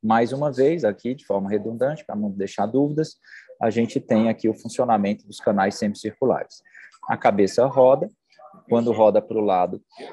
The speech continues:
eh, estimula um lado, quando roda pro outro, estimula o outro. Lembrando que no mesmo momento que a gente tá estimulando um lado, o lado oposto está sendo inibido.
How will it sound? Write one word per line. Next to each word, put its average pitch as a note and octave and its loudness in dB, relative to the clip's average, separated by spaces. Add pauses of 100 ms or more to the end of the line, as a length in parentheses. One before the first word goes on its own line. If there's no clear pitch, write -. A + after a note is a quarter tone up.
(120)
eh, G2+ 0
estimula G#2 -4
um C#3+ -4
lado, B2+ 0
quando D3 -10
roda A#2 0
pro - -10
outro, A#2 -4
estimula C3 -4
o C#3+ -2
outro. - -8 (160)
Lembrando A#2 -2
que B2 -6
no B2 -6
mesmo E3+ -2
momento A#2+ -6
que A#2 -4
a G#2+ -2
gente A2 -14
tá G2+ 0
estimulando G2+ -6
um - -6
lado, A#2+ -4
o F3 -4
lado B2 0
oposto A#2 -4
está C3 -4
sendo B2+ -8
inibido. D3 -6